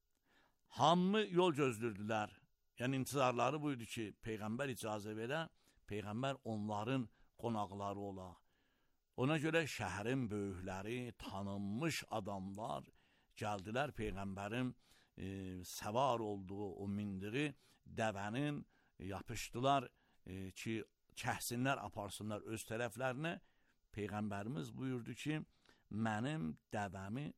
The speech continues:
öz halında qoyun. Dəvəm harda gedib yatsa, mən orada olacağam." Da heç kimsə də Peyğəmbərin sözünü yerə sala bilməzdilər. Peyğəmbərin buyurduğuna əsasən, e,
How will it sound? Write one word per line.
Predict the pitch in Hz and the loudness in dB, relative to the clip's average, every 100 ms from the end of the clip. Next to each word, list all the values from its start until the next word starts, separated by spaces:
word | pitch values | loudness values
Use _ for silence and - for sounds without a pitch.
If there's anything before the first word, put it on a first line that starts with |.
| - | 0
öz | 127 104 | 0 0
halında | 80 90 95 95 101 123 120 | -6 -6 -6 -4 -4 -2 -4
qoyun. | 98 98 95 95 - _ _ _ _ _ _ _ _ - - _ - | -4 -6 -6 -8 -12 _ _ _ _ _ _ _ _ -20 -20 _ 0
Dəvəm | 135 127 151 170 160 | 6 6 8 6 4
harda | 98 - 135 147 110 110 | -2 4 6 6 4 -2
gedib | 101 110 104 95 | -2 -4 -4 -6
yatsa, | 98 107 110 - - 139 143 175 175 - _ _ _ _ _ - | -4 -2 -2 -2 -2 4 4 4 2 -8 _ _ _ _ _ -6
mən | 107 151 175 170 _ - | 0 6 6 4 _ 4
orada | 156 131 107 | 6 6 2
olacağam." | 104 98 90 95 95 90 90 - _ _ _ _ _ _ _ _ - | -2 -2 -4 -8 -8 -8 -12 -18 _ _ _ _ _ _ _ _ 0
Da | 135 | 4
heç | 147 175 - | 6 6 4
kimsə | 156 135 147 | 0 2 2
də | 151 | 2
Peyğəmbərin | - 117 104 101 98 101 147 160 _ _ | 2 -2 -2 -2 -2 -4 -4 -8 _ _
sözünü | - 98 90 98 | -8 -6 -4 -2
yerə | 110 98 123 | -2 0 -2
sala | - 98 92 | -4 -6 -6
bilməzdilər. | 87 90 92 95 - 90 87 - _ _ _ - - | -6 -6 -6 -8 -10 -12 -14 -16 _ _ _ -20 -4
Peyğəmbərin | 113 107 107 101 110 120 | -2 0 0 -2 -2 -2
buyurduğuna | 104 117 98 110 139 143 | 0 -2 -2 -2 0 0
əsasən, | 151 143 131 156 160 - _ _ _ | 0 0 2 4 2 0 _ _ _
e, | - | -10